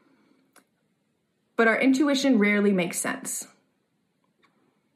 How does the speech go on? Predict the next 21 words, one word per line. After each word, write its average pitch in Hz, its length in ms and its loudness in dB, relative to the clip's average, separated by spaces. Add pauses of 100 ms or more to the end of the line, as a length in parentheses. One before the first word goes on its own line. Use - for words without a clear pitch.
(160)
You 196 100 -4
know, 180 340 -4 (240)
when 214 220 4
we 254 160 2
feel 247 200 2
the 214 80 2
need 214 160 2
of, 196 80 0
like, 190 180 0
"I 190 80 0
just 190 200 -2
need 190 140 0
space, 196 300 -2
I 196 60 0
need 185 160 -2
to 185 60 -2
get 180 140 0
away 175 160 -2
from 180 180 -6
this 180 120 -6
person," 202 640 -4